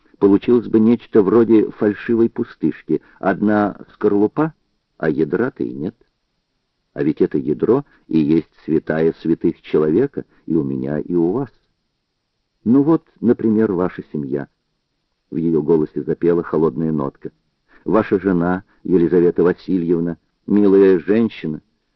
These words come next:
ваши дети. Но разве все это не ваши узколичные привязанности, и разве может быть как-нибудь иначе?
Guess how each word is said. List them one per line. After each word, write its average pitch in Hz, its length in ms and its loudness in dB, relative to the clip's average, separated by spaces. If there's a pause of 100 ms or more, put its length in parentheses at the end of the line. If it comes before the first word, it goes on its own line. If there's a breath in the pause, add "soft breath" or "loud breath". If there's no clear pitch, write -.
ваши 95 360 -2
дети. 87 460 0 (480)
Но 98 140 0
разве 110 320 0 (100)
все 123 180 2
это 98 220 0
не 90 140 0
ваши 127 460 -2
узколичные 98 840 -2
привязанности, 95 840 -2 (240 loud breath)
и 123 100 2
разве 98 340 2
может 131 340 0
быть 123 200 -4
как-нибудь 98 500 -6
иначе? 78 400 -6